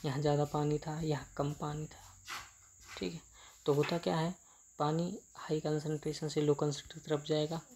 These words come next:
तो क्या हो जाएगा, पिचक जाएगा, contraction हो जाएगा, इसमें shrinkage हो जाएगा। इसी को हम कह देंगे plasmolysis, ठीक है। इस शब्द को आप समझ में आया आपको, ठीक है।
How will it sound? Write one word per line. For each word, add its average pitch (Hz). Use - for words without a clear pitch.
तो 147
क्या 151
हो 147
जाएगा, 143
पिचक -
जाएगा, 151
contraction 151
हो 147
जाएगा, 151
इसमें 147
shrinkage 147
हो 147
जाएगा। 147
इसी 160
को 156
हम 147
कह 147
देंगे 160
plasmolysis, -
ठीक 160
है। 156
इस -
शब्द 147
को -
आप 151
समझ 151
में 151
आया 151
आपको, -
ठीक 185
है। 165